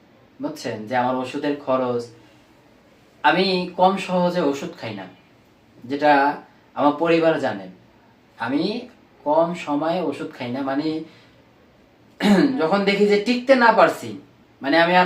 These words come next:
পারতাছি না, আমার পক্ষে আর সম্ভব না, আমি তখনই যাই মেডিসিন খাই। আর এখন বর্তমানে যে মেডিসিনগুলো আমার চলতেছে, ওই মেডিসিনগুলো কি কারণে খাই? নিজের কারণে খাই।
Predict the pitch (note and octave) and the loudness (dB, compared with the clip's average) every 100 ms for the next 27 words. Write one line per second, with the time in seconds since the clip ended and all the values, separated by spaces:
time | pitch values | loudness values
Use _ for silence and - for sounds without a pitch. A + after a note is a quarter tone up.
0 | F3+ F#3+ F#3 G3+ - C#3+ B2+ B2 C3+ C#3+ | 6 4 4 0 2 0 2 0 0 -2
1 | D#3+ - E3 F3+ E3+ C#3+ - A#2+ A2 - | -4 -4 -4 -2 -2 -2 -4 -8 -8 -12
2 | - - D#3+ F#3 G3+ G3 G#3 G#3 F#3 D#3+ | -20 -16 -10 2 4 4 4 4 4 2
3 | C#3+ C#3 C#3+ B2+ A2+ G2 F#2 _ _ _ | 0 0 -2 -6 -8 -10 -12 _ _ _
4 | _ _ _ A2+ C3 C#3+ F#3 F#3+ F#3 G3 | _ _ _ -2 0 0 -2 -4 -4 -2
5 | F#3+ F#3+ F3+ F3+ D3 E3 F3 F#3+ F3 E3 | -2 -2 -2 -2 -2 -2 -4 -6 -2 -2
6 | D#3 C#3 B2+ A#2+ A#2+ - - - _ - | 0 -2 -6 -8 -10 -10 -12 -14 _ -20
7 | _ _ _ - F#3 F3 E3+ F3 G3 F#3 | _ _ _ -6 -2 -2 -2 -2 -4 -4
8 | F3 F#3 B3 C#4+ - _ _ _ _ _ | -4 -2 -2 -6 -14 _ _ _ _ _
9 | _ A#3 - - E3 D3+ - G#2+ F#2+ - | _ -8 0 2 2 -2 -4 -8 -12 -18
10 | _ _ - C3 D#3 E3 E3 E3 - _ | _ _ -10 -6 -4 -4 -4 -6 -16 _
11 | _ _ _ _ _ _ _ _ _ - | _ _ _ _ _ _ _ _ _ -4
12 | C#3 C#3 B2 - G#2 | -2 0 -4 -8 -14